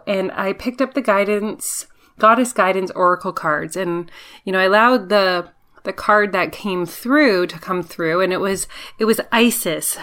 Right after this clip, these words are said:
The situation involves your past life memories. And it's very interesting because I just got off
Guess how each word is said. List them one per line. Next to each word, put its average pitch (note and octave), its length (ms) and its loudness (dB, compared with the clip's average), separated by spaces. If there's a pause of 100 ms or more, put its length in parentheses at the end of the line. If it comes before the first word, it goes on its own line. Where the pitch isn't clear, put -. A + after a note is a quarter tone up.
(140)
The G#3+ 140 -2
situation A#3+ 640 0
involves F3 640 0
your F3+ 100 2
past - 600 -4 (260)
life D#3 380 -2 (280)
memories. D#3 600 -4 (800)
And B3 160 6
it's B3+ 160 2
very C#4+ 460 4
interesting B3+ 480 4
because G3 240 0
I G3+ 80 4
just A3 520 0
got G3+ 200 4
off E3+ 420 6